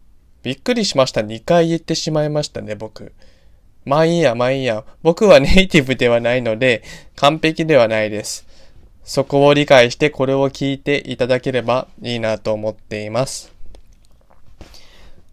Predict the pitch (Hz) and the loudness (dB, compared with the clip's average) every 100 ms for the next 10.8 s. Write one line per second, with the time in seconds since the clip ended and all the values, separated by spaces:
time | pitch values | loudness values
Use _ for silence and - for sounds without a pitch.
0 | - 151 143 143 123 113 135 147 - 156 | -16 -12 -6 -2 0 -2 -6 -6 -4 -2
1 | 160 165 160 135 117 - 127 135 135 135 | 0 0 -2 -4 -6 -6 -4 -2 2 2
2 | 135 139 120 123 143 151 156 156 151 147 | 0 -2 -4 -4 -4 -2 -4 -4 -6 -6
3 | 156 151 147 151 143 113 - 110 113 - | -6 -6 -4 -6 -6 -8 -10 -10 -10 -10
4 | - - - - - - - - - - | -14 -20 -20 -20 -20 -20 -20 -20 -20 -20
5 | - - - - - - 123 127 156 160 | -20 -20 -20 -20 -20 -16 -6 -2 0 2
6 | 151 143 127 123 123 120 117 107 - - | 2 0 0 -4 -6 -8 -8 -10 -14 -10
7 | 147 151 139 117 - 151 - - - 165 | -4 0 0 -2 -8 -10 -10 -18 -2 0
8 | 139 117 117 127 156 160 165 160 160 156 | 0 -2 -4 -2 0 0 0 0 -4 -6
9 | 143 135 135 135 - - - - - - | -6 -6 -6 -6 -12 -14 -16 -20 -20 -20
10 | - - - - - - 151 | -20 -20 -20 -20 -14 -8 -8